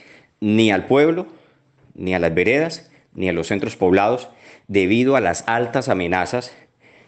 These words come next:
de muerte por parte de los grupos armados. Entonces creo que existen las suficientes razones para solicitarle al gobierno nacional que se aplacen las elecciones.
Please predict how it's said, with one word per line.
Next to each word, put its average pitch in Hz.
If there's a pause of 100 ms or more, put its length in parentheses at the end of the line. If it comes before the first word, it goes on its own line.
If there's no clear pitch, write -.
de 90
muerte 104
por -
parte -
de 101
los 82
grupos 85
armados. 85 (1500)
Entonces 127
creo 165
que 165
existen 156
las 143
suficientes 113
razones 120 (380)
para 82
solicitarle 107
al 110
gobierno 98
nacional 107 (320)
que 101
se 95
aplacen 110
las 98
elecciones. 82